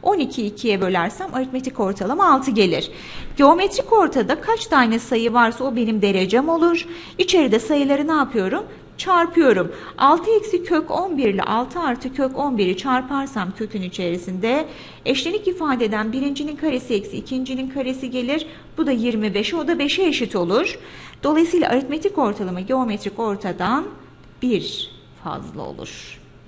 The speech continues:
Bu soruyu da geçtikten sonra devam edelim.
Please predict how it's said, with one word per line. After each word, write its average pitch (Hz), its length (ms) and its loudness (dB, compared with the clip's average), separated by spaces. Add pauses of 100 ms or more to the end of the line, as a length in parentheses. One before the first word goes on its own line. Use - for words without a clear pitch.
(1700)
Bu 359 60 -6
soruyu 190 300 -2
da 170 60 -2
geçtikten 190 800 -6
sonra 196 760 -2 (2250)
devam 196 400 -2
edelim. 175 520 -6